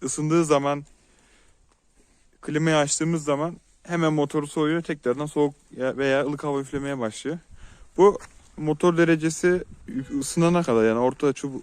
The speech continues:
ortaya gelene kadar elektrikli bir ısıtıcı. Ford'un kendi orijinal parçası, şöyle de gösterelim. Odaklarsa. Fomoco gördüğünüz üzere.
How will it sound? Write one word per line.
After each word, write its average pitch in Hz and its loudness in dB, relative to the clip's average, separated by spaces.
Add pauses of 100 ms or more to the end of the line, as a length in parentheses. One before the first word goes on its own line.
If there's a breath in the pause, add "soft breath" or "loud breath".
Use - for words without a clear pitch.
ortaya 139 2
gelene 151 0
kadar 135 -4 (420 soft breath)
elektrikli 147 2
bir 151 0
ısıtıcı. 135 -2 (300)
Ford'un 127 2
kendi 127 -4
orijinal 127 -2
parçası, 113 -8
şöyle 107 -4
de 107 -2
gösterelim. 107 -6 (640)
Odaklarsa. 113 -4 (520)
Fomoco 117 -2
gördüğünüz 110 -4
üzere. 110 -6